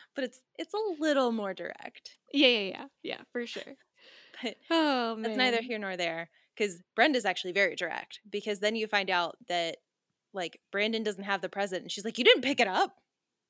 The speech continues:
Speaker 1: Like, she's
Speaker 2: Right.
Speaker 1: just straight into it of, like,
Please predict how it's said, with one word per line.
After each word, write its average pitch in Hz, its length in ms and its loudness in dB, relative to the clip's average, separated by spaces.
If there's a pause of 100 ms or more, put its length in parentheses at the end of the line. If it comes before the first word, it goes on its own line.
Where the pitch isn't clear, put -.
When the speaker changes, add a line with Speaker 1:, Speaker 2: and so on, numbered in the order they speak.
(580)
Speaker 1:
Like, 254 100 -8
she's 320 300 2
Speaker 2:
Right. - 20 0
Speaker 1:
just 185 240 -6 (260)
straight - 360 0
into 208 340 -4
it 170 100 -4
of, 175 120 -4
like, 180 260 0